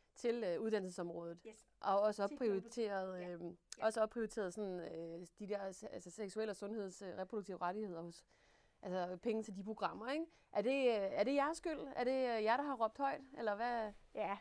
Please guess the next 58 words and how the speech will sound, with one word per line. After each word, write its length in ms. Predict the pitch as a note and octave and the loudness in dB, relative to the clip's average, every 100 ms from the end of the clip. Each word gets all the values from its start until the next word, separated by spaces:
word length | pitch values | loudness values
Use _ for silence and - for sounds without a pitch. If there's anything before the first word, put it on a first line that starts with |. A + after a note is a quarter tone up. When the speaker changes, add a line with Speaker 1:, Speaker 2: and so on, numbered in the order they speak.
| - - | -4 2
Speaker 2:
ja, 260 | A3+ A3 | 4 6
og 60 | A#3+ | 6
jeg 100 | A3 | 6
vil 100 | A3+ | 6
da 200 | A#3+ A3 | 6 6
sige, 320 | G3 B3+ C4 | 4 8 8
at 80 | A#3+ | 8
sige, 180 | C#4 B3+ | 6 8
det 80 | |
er 40 | B3 | 10
i 40 | |
hvert 180 | C4+ D4 | 12 10
fald 260 | C#4+ C4+ B3+ | 10 8 6
N 40 | |
G 40 | |
O'erne, 260 | B3+ B3 C4 | 4 4 4
der 60 | C4 | 6
har 280 | A#3+ A3 | 8 10
råbt 140 | A3 - | 10 10
højt, 240 | A#3+ A#3+ | 8 10
og 40 | A#3 | 8
jeg 60 | |
er 40 | A#3 | 6
nok 180 | B3 | 4
nødt 120 | B3+ B3+ | 2 2
til 100 | B3+ | 0
at 60 | |
sige, 180 | - B3+ | 2 2
det 100 | A#3+ | 2
er 40 | |
nok 160 | A3 A#3 | 2 4
også 180 | A#3+ A#3+ | 4 4
meget 160 | A3 | 2
min 100 | A#3 | 2
gamle 320 | A3 G3 A3 A3+ | 0 0 0 0
organisation, 580 | G#3 G#3 G#3+ A3 G#3 | -2 -4 -2 -2 0
Oxfam 320 | G3 G3 G#3+ G3+ | 0 -2 -2 -2
ibis, 280 | G3 G#3 | -2 -4
hvor 120 | - F#3+ | -2 0
jeg 100 | E3+ | 0
arbejder, 400 | F#3+ F#3 - F#3+ | 0 -2 -4 -4
som 320 | - G#3 G3 | 0 2 2
i 60 | |
den 220 | F#3 G3+ - | 0 0 0
grad 280 | F#3+ - | 0 0
har, 280 | G3+ G3+ F3+ - - | -2 -4 -4 -10 -20
skal 160 | - A#3 | -2 2
have 140 | G#3 | 4
æren 240 | F#3 F#3+ G3 | 2 0 -2
for 100 | G#3 | -4
det, 180 | G3 G3 - - - | -4 -6 -14 -20 0
øh, 160 | A#3+ A3+ A3 | 4 6 4
og 60 | G#3 | 4
har 100 | G3+ | 4
arbejdet 340 | G3+ G#3 G#3+ | 4 4 2
for 140 | G3+ | 2
det. 80 | F#3 | 8
Ja, 120 | A3+ | 8